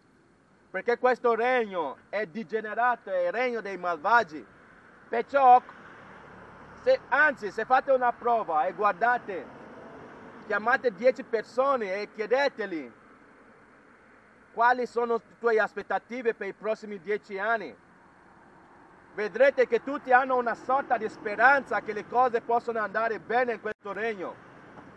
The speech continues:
ma i santi no. I santi no.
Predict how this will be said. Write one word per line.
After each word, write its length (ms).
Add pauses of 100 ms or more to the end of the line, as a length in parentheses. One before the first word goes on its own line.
ma 140
i 80
santi 480
no. 400 (2250)
I 60
santi 440
no. 300